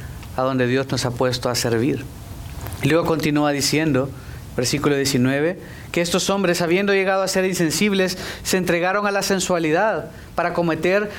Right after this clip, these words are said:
con avidez toda clase de impureza. "Pero ustedes no han aprendido a Cristo de esta manera", dice. "Ustedes no pueden vivir de manera sensual, buscando los deleites de este mundo, buscando los placeres de este mundo".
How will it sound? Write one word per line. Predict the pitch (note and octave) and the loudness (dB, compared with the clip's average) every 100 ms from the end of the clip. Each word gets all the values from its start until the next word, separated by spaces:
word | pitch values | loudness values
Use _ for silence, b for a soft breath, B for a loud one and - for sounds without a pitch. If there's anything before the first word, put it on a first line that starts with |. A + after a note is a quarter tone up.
| B | B
con | - F3+ | -2 0
avidez | E3+ E3+ F#3+ F#3 | 2 2 2 2
toda | G3 F#3+ | 2 2
clase | F3+ F#3+ G3 G3+ | 2 0 2 2
de | F#3+ | 2
impureza. | F3+ E3 D#3+ F#3+ - C3 B2 - - - - | 0 2 2 2 0 -2 -4 -10 -14 -14 -6
"Pero | - F3 | 0 2
ustedes | D#3+ D#3+ E3+ A3 | 2 2 2 4
no | B3 | 2
han | G#3 | 2
aprendido | E3+ D#3+ D3+ D3 D3 | 2 0 2 2 2
a | |
Cristo | D3+ D3 D3 C#3 | 2 2 2 2
de | |
esta | C3 C#3+ | 2 0
manera", | C3+ B2+ B2 F3 | 2 2 2 2
dice. | C#3+ C3+ C#3+ C#3+ B B - | 2 2 0 -2 B B -2
"Ustedes | - G3+ A#3 | 0 2 2
no | A#3 - | 2 2
pueden | A#3+ C#4+ A#3 | 4 4 2
vivir | F#3 F#3 F#3+ F#3+ B E3+ | 2 4 2 0 B -2
de | F#3 | 0
manera | F#3 F#3+ G3 | 2 2 2
sensual, | G3+ F#3 - G3+ D4 B3 | 2 0 4 4 4 2
buscando | G3 - G3+ G#3 G#3+ B B | 0 2 0 2 0 B B
los | F#3 G3+ | 2 4
deleites | F#3 F#3+ G#3 B3+ A#3 F#3+ | 2 2 2 2 2 2
de | |
este | F#3 F#3 | 2 2
mundo, | F3+ F3+ F3+ | 0 2 0
buscando | F3 E3 G3 G3+ G#3+ | 0 0 0 2 2
los | G#3+ | 0
placeres | - F#3+ - G3 C#4 C4+ F3 | 0 0 2 2 4 4 4
de | |
este | D#3 D#3 | 2 2
mundo". | D3+ D3+ D#3 C#3+ | 2 2 4 2